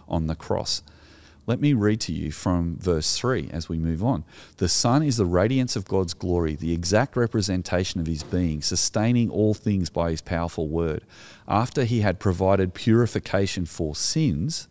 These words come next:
which is a direct reference to the cross and Jesus dying on the cross, "he sat down at the right hand of the majesty in heaven." That's how much better he is.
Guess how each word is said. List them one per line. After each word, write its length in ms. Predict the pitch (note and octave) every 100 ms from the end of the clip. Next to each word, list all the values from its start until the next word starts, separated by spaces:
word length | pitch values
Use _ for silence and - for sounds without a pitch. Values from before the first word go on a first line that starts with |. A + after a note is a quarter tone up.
| _ - _
which 180 | - G2
is 100 | E2+
a 60 |
direct 420 | D#2+ E2+ G2 C#3 B2
reference 380 | A2 - F2+
to 100 | -
the 100 | D2+
cross 480 | C2+ - C#3+ G2+ -
and 220 | - E2+
Jesus 320 | D#2+ F#2 F2+ -
dying 260 | G2 C3+
on 100 | C3+
the 60 | E2
cross, 320 | - D#2 F#2 - - - - -
"he 220 | - G#2+
sat 460 | - - D3 D3 -
down 320 | B2 A#2+ F2
at 80 | -
the 80 |
right 280 | F#2 G2 G#2
hand 240 | G2 G2 F2+
of 100 | E2+
the 100 | D#2+
majesty 480 | F#2 G2 F#2+ -
in 80 | E2+
heaven." 240 | G2+ C3+ E2
That's 240 | C#3 -
how 100 | F3
much 240 | C#3+ G2
better 260 | G#2+ B2+ D#3+
he 160 | D#2+ E2
is. 140 | C#3+